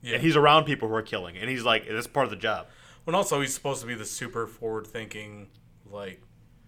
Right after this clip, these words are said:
Speaker 1: like, stands for what's right in America, but he's got, like, way too old school values to where, like, you know, he's
Speaker 2: Yeah.
Speaker 1: really racist against, like, weird stuff like the Polish.
Speaker 2: Yeah. <laughs> Yeah, probably. He, like, he's,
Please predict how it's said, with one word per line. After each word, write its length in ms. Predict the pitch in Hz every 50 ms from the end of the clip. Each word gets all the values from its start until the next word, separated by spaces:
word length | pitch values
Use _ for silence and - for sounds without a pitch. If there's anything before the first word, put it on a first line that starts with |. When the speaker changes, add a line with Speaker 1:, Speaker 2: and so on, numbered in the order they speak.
| - - - - - - - 117 113 113
Speaker 1:
like, 300 | 110 117 110 104 - -
stands 480 | - - - 139 135 135 127 120 -
for 180 | - - 135 123
what's 280 | 117 120 117 117 - 113
right 240 | 117 113 - 123
in 80 | 123 123
America, 520 | 120 123 123 123 127 135 135 - 143 143 143 -
but 80 | 110
he's 140 | 110 110 107
got, 200 | 123 120 120 110
like, 160 | 110 104 - - - - - _ - - - - - 135
way 180 | 135 143 143
too 180 | 139 131 120 110
old 160 | 107 104 -
school 200 | - - 127 107
values 480 | 101 104 104 104 98 95 95 95 90 -
to 100 | - 120
where, 140 | 110 104 101
like, 240 | 101 98 92 - -
you 80 | 117
know, 280 | 110 107 110 113 127 127
he's 240 | 120 117 113 - - - - - - _ -
Speaker 2:
Yeah. 80 | - 113
Speaker 1:
really 200 | 113 123 127 120
racist 460 | 107 113 113 113 110 - 131 113 -
against, 340 | 117 95 107 107 104 - -
like, 180 | 104 95 - 92
weird 220 | 95 98 107 101 -
stuff 260 | - - 113 113 -
like 140 | 101 95 -
the 80 | -
Polish. 520 | - - - 95 90 101 113 - - - - _ _ _ -
Speaker 2:
Yeah. 260 | 190 160 131 123 117 -
<laughs> 60 | - - 131 127 - - - - - - - - -
Yeah, 80 | 214 -
probably. 520 | - - 131 143 139 113 95 101 101 - - - - - - - - - - - -
He, 260 | - - 143 143 - - - - - - - -
like, 160 | 160 165 160
he's, 500 | - - 202 220 226 226 220 180 165 147